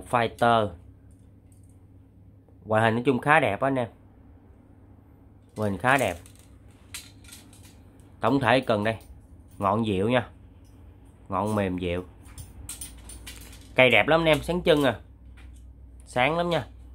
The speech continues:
Cây này mã số chín mươi bảy.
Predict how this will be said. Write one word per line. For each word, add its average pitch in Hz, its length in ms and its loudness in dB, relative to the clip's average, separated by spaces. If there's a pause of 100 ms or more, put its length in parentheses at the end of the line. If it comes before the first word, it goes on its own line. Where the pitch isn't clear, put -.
(2750)
Cây 147 120 8
này 135 120 6
mã 127 140 4
số 185 200 4
chín 202 240 0
mươi 160 480 6
bảy. 127 380 0